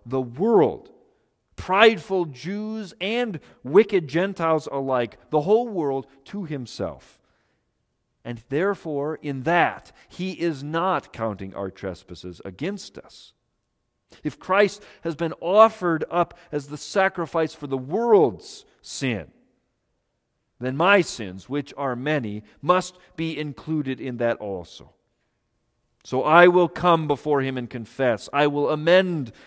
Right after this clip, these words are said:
my life. And I will live from the confidence of His own promise that our sins are forgiven and that I am declared right in His own righteousness.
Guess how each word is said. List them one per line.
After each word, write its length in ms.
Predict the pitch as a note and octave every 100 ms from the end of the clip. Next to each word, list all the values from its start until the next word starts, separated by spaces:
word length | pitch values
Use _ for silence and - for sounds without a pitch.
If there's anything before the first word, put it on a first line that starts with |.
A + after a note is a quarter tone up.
| -
my 200 | A#2 A2
life. 560 | G2+ G2 D#2+ C#2+ - _ _ _ _ _ _ _ _ _ _ -
And 100 | A#2
I 140 | D#3
will 180 | F#3 E3+
live 480 | D3+ E3 E3 D#3+ - -
from 200 | - C#3
the 80 | B2
confidence 760 | - - F#3 F3 E3 D#3 D3
of 100 | C3
His 260 | B2+ C#3 B2
own 240 | C#3 B2+ B2
promise 720 | - A#2+ G#2+ G2+ G2 - - _ _ _ _ _ _
that 160 | - G#2
our 320 | A#2+ D3+ F3
sins 540 | D#3+ - C#3 C3 C3 A#2+
are 300 | B2 C3+ D3
forgiven 720 | C#3 A#2+ G#2 A#2 A2 A2 A2+ - _ _ _ _ _ _ _
and 100 | F#2
that 140 | G2+ -
I 220 | A2+ C3+
am 340 | C3+ C#3 C3+
declared 720 | A#2 A2+ - G#2+ G2+ G2 F#2 G#2
right 500 | B2 E3 D#3 - - _ _ _ _ _ A2
in 160 | G#2+
His 400 | F#2+ G2+ F#2+ F2 -
own 560 | B2+ C3 C#3+ D3+ D#3+ D3+ _ _ _ G2
righteousness. 1040 | G2+ F2+ - - - - - - -